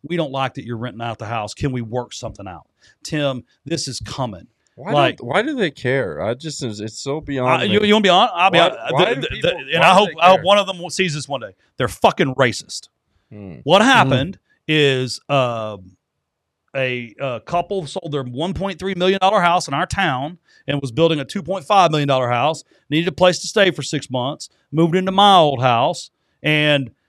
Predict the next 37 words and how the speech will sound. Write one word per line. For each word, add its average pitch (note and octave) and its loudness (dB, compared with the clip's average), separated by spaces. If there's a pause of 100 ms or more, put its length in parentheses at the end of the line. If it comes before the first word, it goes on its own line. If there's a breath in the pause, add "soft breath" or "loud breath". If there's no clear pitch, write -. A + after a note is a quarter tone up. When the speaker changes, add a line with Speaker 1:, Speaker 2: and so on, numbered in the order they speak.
(240)
Speaker 1:
then E3+ 2
their D#3+ 6
s-, - -6
their C#3 -2
daughter C3+ 2
came E3 -2
home E3 0
from F3+ -4
college D#3+ 0 (720)
for E3 0
the D#3 0
summer, D#3+ 0
and D3 -4
she's D#3+ -4
married E3 2
to D#3+ 2
a D#3+ 4
black C#3+ 2
guy, G#2 -6 (500)
Speaker 2:
Hmm. G2+ -20
Speaker 1:
which C#3 0
would D3 2
made D3+ 4
him D#3+ -2
the D3+ -10
only F3 4
black D3 4
guy C#3 4
in C#3 0
the C3+ -4
neighborhood. G2+ -8 (140)
Speaker 2:
Jeez. F2 -14
Speaker 1:
And C#3+ 4
Speaker 2:
That, A#2 -10
so A2 -18
that - -2
Speaker 1:
all F3+ 8